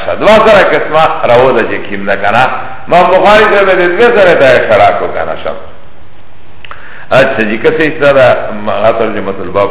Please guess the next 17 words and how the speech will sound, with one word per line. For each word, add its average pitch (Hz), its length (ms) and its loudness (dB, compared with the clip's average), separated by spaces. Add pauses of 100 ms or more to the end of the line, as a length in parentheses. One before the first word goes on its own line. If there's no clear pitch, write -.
کسی 90 240 -8
بابو 143 420 4 (640)
هجرت 135 540 0
النبی 110 360 -2 (100)
صلی 107 180 -2
اللہ 98 200 -2
علیہ 95 260 0
وسلم 95 380 -6
پرشول، 104 540 -2 (520)
ده 95 80 0
رسول 101 380 -2
مبارک، 98 480 -2 (240)
جدا 98 200 -2
کدل 95 440 -6
ده 117 80 0
رسول 98 360 -4
مبارک، 95 400 -2